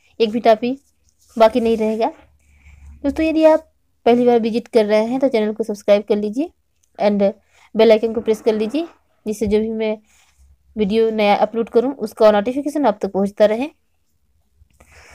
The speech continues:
तो चलिए जानते हैं शरीर रचना विज्ञान and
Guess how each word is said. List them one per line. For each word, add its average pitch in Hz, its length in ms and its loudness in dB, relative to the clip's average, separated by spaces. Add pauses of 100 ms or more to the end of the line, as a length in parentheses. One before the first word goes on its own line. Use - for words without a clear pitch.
(480)
तो 277 60 -6
चलिए 277 340 4 (400)
जानते 226 360 2
हैं 240 140 -2
शरीर 220 220 4
रचना 226 200 -2
विज्ञान 208 460 -2
and 190 280 -4